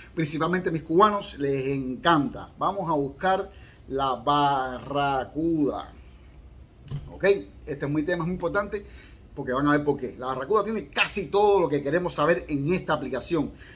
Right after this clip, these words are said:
Yo pudiera haber vin-, venido directo a esta aplicación y haberle explicado todo en una, pero quise explicar diferentes op-, eh,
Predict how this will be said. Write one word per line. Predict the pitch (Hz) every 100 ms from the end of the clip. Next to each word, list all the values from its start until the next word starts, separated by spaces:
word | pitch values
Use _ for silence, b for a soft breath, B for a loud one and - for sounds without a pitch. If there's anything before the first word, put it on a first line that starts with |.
| B
Yo | 170
pudiera | 214 220
haber | 214 196
vin-, | 170 214 160
venido | 165 196 214 196 - -
directo | 143 147 214 233 - 190 170 -
a | 139
esta | 147 175
aplicación | 165 170 156 208
y | 170
haberle | 160 180
explicado | 160 147 170
todo | 175 180
en | 180 220
una, | 220
pero | 185 160
quise | 165 180
explicar | 196 160 165 185 165
diferentes | 156 151 185 190
op-, | 180 151
eh, | 160 147 135